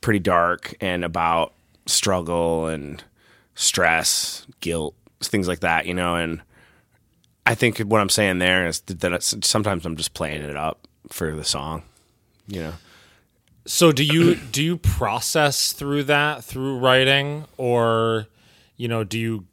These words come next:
Speaker 2: get things out and work through things that way, or,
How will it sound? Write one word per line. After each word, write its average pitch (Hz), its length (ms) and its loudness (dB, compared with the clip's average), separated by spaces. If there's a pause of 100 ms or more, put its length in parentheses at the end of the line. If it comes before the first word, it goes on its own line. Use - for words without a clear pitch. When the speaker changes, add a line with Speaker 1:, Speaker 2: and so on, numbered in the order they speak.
Speaker 2:
get 107 240 -2
things 120 460 0
out 107 400 0
and 104 200 -8
work 104 240 -6
through 107 380 -4
things 135 420 0
that 135 260 4
way, 139 420 4
or, 117 600 0